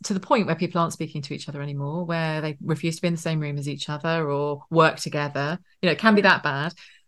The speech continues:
Speaker 1: Or at its least, it could just be some really passive aggressive behaviours.
Speaker 2: Yes.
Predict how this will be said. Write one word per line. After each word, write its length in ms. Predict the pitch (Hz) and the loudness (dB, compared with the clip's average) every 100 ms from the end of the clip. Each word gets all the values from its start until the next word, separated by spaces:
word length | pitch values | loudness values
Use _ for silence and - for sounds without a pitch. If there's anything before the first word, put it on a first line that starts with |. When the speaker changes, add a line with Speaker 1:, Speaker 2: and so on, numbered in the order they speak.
| _ | _
Speaker 1:
Or 140 | 220 220 | 6 6
at 120 | - | 4
its 240 | 185 185 | -4 -4
least, 540 | 202 220 151 - - - | 0 0 -2 -8 -12 -8
it 140 | 165 | -4
could 140 | 220 214 | -4 -4
just 140 | 214 | -4
be 80 | 180 | -4
some 140 | 165 | -2
really 140 | 160 151 | -2 -4
passive 320 | 160 - 156 | -10 -12 -8
aggressive 400 | 147 151 - 160 | -6 -6 -8 -8
behaviours. 640 | 160 160 165 - 262 285 | -4 -4 -4 -6 -8 -8
Speaker 2:
Yes. 420 | 170 190 - - | -6 -6 -8 -14